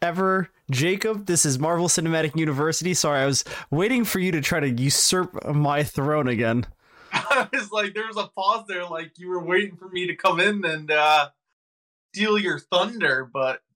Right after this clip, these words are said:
Speaker 2: no thunder stealing today.
Speaker 1: You've really, I've been hurt before, so I was,
Speaker 2: Well, my
Speaker 1: uh,
Speaker 2: goal is to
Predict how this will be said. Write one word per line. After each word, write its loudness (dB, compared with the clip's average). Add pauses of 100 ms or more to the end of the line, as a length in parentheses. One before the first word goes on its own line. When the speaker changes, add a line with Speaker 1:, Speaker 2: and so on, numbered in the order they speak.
Speaker 2:
no 2
thunder 2
stealing -2
today. 2 (720)
Speaker 1:
You've -2
really, 2
I've 0
been 0
hurt -2
before, 0
so 0 (580)
I 0
was, 4
Speaker 2:
Well, 8
my 6
Speaker 1:
uh, -8
Speaker 2:
goal 4
is -8
to -20